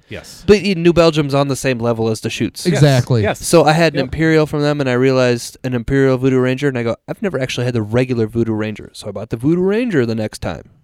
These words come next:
Speaker 1: Mm-hmm.
Speaker 2: Yeah, you gotta have it once.
Speaker 1: Yeah.
Speaker 3: I'll say this. When I'm going into a liquor store,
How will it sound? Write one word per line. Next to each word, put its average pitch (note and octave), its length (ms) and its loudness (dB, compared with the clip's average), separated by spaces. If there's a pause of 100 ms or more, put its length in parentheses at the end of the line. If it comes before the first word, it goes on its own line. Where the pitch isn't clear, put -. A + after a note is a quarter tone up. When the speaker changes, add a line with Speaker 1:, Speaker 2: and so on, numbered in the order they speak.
(100)
Speaker 1:
Mm-hmm. C#3 240 -10 (160)
Speaker 2:
Yeah, A2+ 80 -10
you A#2 80 -10
gotta C3 160 -2
have B2+ 120 0
it F2+ 100 -6
once. G2+ 480 -10 (340)
Speaker 1:
Yeah. F3+ 160 -8 (500)
Speaker 3:
I'll F3 160 -2
say F#3+ 240 -2
this. C3 480 -8 (840)
When C3 160 -6
I'm D#3 180 -4
going G3+ 280 -2
into D3 220 2
a C3 40 4
liquor B2+ 340 -2
store, C#3 460 -4